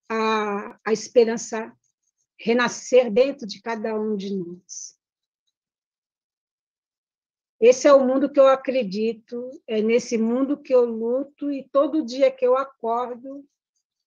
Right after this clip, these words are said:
eu me coloco disponível para construir.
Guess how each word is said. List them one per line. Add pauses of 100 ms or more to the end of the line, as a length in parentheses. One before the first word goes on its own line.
(560)
eu
me
coloco (280)
disponível (640)
para
construir.